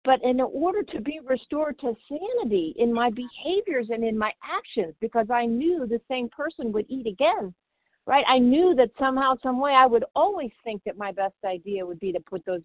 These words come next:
binge foods in my mouth. I needed to have a different way to live my life in, in its entirety, not just with the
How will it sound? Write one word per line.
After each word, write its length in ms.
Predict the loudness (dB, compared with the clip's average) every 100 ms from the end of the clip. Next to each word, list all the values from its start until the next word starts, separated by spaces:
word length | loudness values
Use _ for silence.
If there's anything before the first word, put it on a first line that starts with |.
| -6
binge 240 | -6 -8
foods 200 | -10 -8
in 140 | -6 -4
my 160 | -4 -2
mouth. 320 | -2 -2 -4 _ _ -20 2
I 140 | 4 6
needed 260 | 4 2
to 80 | 4
have 220 | 6 6
a 80 | 4
different 360 | -2 -2 -2 -2
way 200 | -2 0
to 100 | 0
live 220 | 0 0
my 200 | 0 0
life 400 | 0 -2 -4 -10 _ _ _ _ _ _
in, 120 | -6 -4
in 160 | -2 0
its 160 | -2 0
entirety, 760 | 0 0 0 0 0 -2 -2
not 240 | -2 -2 -4
just 240 | -6 -6
with 140 | -6 -4
the 140 | -6